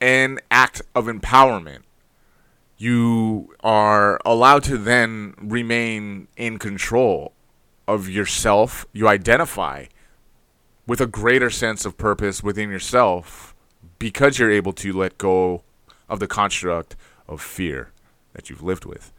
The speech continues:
right? 'Cause remember, it was that ego that was always reinforcing all that safety and throwing up all them barriers and stuff like that,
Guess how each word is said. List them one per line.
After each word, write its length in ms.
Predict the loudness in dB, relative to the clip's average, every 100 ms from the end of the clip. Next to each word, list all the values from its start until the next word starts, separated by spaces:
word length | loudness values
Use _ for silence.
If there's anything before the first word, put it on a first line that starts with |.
| _ _ _ _ _ _
right? 300 | -2 -2 -2 _ -8
'Cause 120 | -4
remember, 360 | 0 2 4 4
it 100 | 2
was 140 | 0
that 260 | 0 0 -2
ego 380 | -4 -2 0 0
that 140 | 0
was 200 | -2 -2
always 560 | -4 -6 -6 -10 -14 -12
reinforcing 680 | -10 -10 -8 -6 -6 -6 -8
all 140 | -6
that 180 | -8 -10
safety 520 | -8 -6 -6 -8 -10
and 140 | -10
throwing 400 | -12 -8 -6 -6
up 180 | -6 -4
all 120 | -4
them 180 | -4 -8
barriers 560 | -10 -8 -6 -8 -12 -14
and 80 | -14
stuff 240 | -12 -10
like 160 | -12 -12
that, 260 | -14 -14